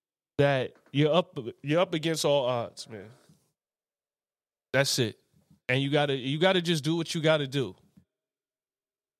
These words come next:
And, like, I'm about to get into this next story that when, you know what I mean, I actually had to save someone's life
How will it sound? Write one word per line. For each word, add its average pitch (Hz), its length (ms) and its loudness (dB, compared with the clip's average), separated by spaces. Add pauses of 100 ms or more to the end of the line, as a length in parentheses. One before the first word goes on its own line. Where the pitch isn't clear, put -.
(420)
And, 120 580 0 (680)
like, 127 220 2
I'm 139 100 2
about 165 200 0
to 156 80 -2
get 165 160 2
into 165 220 0
this 160 240 0
next 220 220 2
story 175 440 2
that 151 300 2
when, 156 380 0 (320)
you 160 100 2
know 175 60 6
what 180 60 4
I 180 40 0
mean, 180 280 2
I 175 260 4
actually 196 400 -2
had 202 540 0 (340)
to 185 160 0
save 208 320 2
someone's 214 400 -2
life 220 520 -2